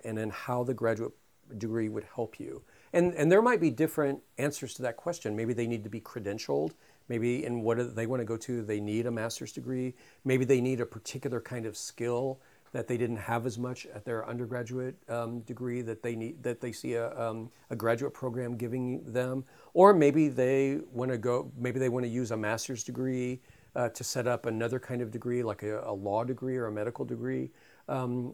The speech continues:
and, or maybe they wanna go into academia. So a lo-, the, the question, the first thing I would recommend is this,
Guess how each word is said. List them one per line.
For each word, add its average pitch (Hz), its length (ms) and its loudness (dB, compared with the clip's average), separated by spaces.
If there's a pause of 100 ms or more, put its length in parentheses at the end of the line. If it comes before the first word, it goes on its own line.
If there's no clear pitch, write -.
and, 151 180 2
or 147 220 4
maybe 127 220 4
they 127 80 4
wanna 127 180 2
go 123 140 0
into 123 180 -4
academia. 120 640 -6 (260)
So 143 380 4
a 143 60 4
lo-, 135 580 -2
the, 127 260 2 (100)
the 113 120 -2
question, 160 600 0
the - 80 2
first - 260 2
thing 160 140 2
I - 20 4
would 151 140 4
recommend 123 480 0
is 107 200 -8
this, 113 300 -6